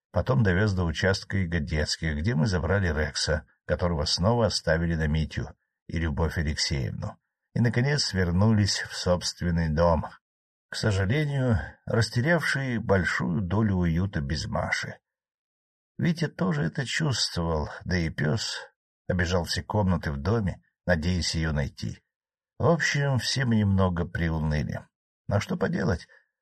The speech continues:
лучше уж поскучать какое-то время, чем жалеть о том, что не уследили за здоровьем. А на следующий день в правлении меня ждал сюрприз. И не сказать, что особенно приятный.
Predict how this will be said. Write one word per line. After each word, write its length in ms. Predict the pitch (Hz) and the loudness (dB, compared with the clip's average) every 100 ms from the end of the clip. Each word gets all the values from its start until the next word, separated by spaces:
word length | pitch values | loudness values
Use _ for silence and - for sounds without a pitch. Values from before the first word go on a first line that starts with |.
| _ | _
лучше 360 | - 120 - 127 | -2 -2 0 -2
уж 240 | 127 - | 0 -2
поскучать 600 | - 113 - 101 - 78 | -2 -2 -2 -4 0 -2
какое-то 480 | - 85 113 104 104 | -2 -2 0 2 2
время, 400 | 92 131 120 92 | 2 2 2 2
чем 280 | - 95 87 | 2 0 0
жалеть 320 | 85 92 98 | 0 0 0
о 80 | 85 | 0
том, 260 | 104 101 92 | 0 0 0
что 200 | - 85 | -2 0
не 160 | 87 | 2
уследили 680 | 87 78 85 80 71 92 82 | 2 -2 -2 -2 -2 -2 -2
за 200 | 69 69 | -4 -4
здоровьем. 760 | 71 73 64 69 53 - - _ _ _ _ _ _ _ _ _ _ _ _ - | -2 0 0 -2 -4 -8 -10 _ _ _ _ _ _ _ _ _ _ _ _ -2
А 100 | 117 | 2
на 100 | 143 | 2
следующий 520 | - 180 170 131 143 | 2 0 0 0 -2
день 360 | 127 156 170 165 | -2 2 4 4
в 80 | - | 4
правлении 580 | 139 123 123 143 147 | 2 2 2 0 0
меня 300 | 139 123 117 | 2 4 4
ждал 320 | 110 95 101 104 | 2 2 2 2
сюрприз. 880 | - 101 101 - - 113 - - - - _ - | -2 -2 -4 -6 -6 -6 -6 -6 -10 -14 _ 0
И 80 | |
не 80 | 104 | 2
сказать, 420 | 101 - 147 175 | 2 0 0 0
что 320 | - - 135 131 | 0 -2 -2 -2
особенно 460 | - 143 135 131 | -2 -2 0 -2
приятный. 840 | - 117 107 101 - - - - | -2 -2 2 2 0 -10 -10 -10